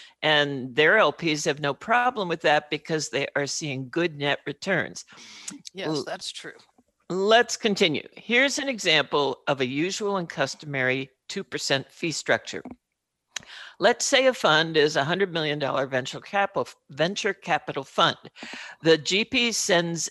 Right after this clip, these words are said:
Speaker 1: an invoice for two percent of a hundred million each year,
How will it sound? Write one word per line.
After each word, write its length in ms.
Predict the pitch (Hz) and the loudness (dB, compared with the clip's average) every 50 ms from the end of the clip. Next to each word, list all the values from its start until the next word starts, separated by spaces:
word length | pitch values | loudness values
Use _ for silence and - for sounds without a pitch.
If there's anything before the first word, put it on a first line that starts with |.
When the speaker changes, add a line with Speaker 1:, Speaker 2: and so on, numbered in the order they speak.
| - | -6
Speaker 1:
an 100 | - 143 | -4 -4
invoice 580 | 143 143 147 139 139 135 139 170 208 208 - - | -2 -4 -4 0 0 2 2 2 2 0 -2 -6
for 200 | - - 160 147 | -6 -6 -8 -8
two 240 | 143 - 180 170 165 | -6 -4 -4 -6 -4
percent 500 | - 208 202 - - 175 156 165 160 - _ _ - - | -4 -6 -6 -2 0 0 0 0 -2 -6 _ _ -4 -4
of 160 | 143 135 135 | -2 -2 -2
a 20 | |
hundred 340 | 131 151 147 160 175 190 175 | -4 -6 -4 -4 -6 -6 -6
million 400 | 160 151 147 147 147 143 147 143 - _ | -4 -4 -2 -2 -2 -2 -4 -6 -8 _
each 300 | - 233 247 240 - - | -6 -4 -4 -4 -6 -4
year, 360 | 208 190 175 165 165 160 160 | -2 2 4 4 4 4 2